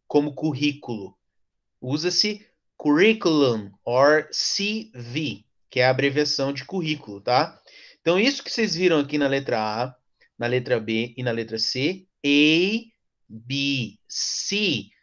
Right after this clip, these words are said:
são currículos, tá? Ou seja, a pessoa coloca ali o telefone,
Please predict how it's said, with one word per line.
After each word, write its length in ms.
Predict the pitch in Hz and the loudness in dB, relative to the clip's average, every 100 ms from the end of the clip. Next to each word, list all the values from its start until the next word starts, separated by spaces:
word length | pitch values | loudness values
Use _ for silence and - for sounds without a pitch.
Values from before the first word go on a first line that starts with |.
| _ | _
são 280 | - - 175 | -4 0 0
currículos, 1080 | - 202 143 233 226 - 151 107 92 - - _ _ | -2 -4 0 0 0 -4 -2 -4 -6 -14 -18 _ _
tá? 360 | 113 123 135 _ - - _ | -2 -2 -2 _ -20 -20 _
Ou 120 | - 175 | -2 0
seja, 580 | - 185 143 104 95 - _ - | 2 6 6 2 -6 -12 _ -16
a 60 | |
pessoa 320 | - 127 160 165 | -14 0 2 4
coloca 340 | 160 156 156 | 8 8 8
ali 200 | 151 143 | 4 2
o 100 | 117 | 0
telefone, 840 | 156 220 220 202 190 190 185 190 | 2 2 2 2 4 2 0 -6